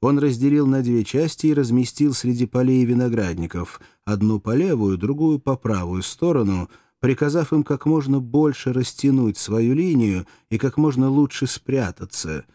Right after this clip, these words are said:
с тем, чтобы, когда завяжется бой, обойти и окружить римлян с обоих флангов и с тыла. Солнце только что взошло,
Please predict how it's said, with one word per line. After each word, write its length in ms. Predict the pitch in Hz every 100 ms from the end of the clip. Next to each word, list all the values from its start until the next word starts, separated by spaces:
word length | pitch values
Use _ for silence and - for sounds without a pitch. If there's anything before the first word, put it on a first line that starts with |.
| _ -
с 120 | -
тем, 220 | - 120
чтобы, 320 | 107 - 101 101
когда 300 | 107 104 104
завяжется 640 | 117 120 110 101 98 -
бой, 260 | 107 170 160
обойти 800 | 113 107 113 113 - 180 170 98 - _
и 100 | 117
окружить 600 | 127 - 131 127 143 -
римлян 440 | 110 135 123 113 101
с 140 | -
обоих 420 | 113 104 98 92
флангов 760 | - - 117 127 107 101 - - _ _ -
и 100 | 117
с 200 | - -
тыла. 380 | - 76 80 - _ _ _ _ _ _ _ _ _ _ _ _ _ _ _ _ _ -
Солнце 500 | - 123 117 - -
только 280 | 117 104 104
что 200 | - 101
взошло, 640 | 92 98 - 113 135 98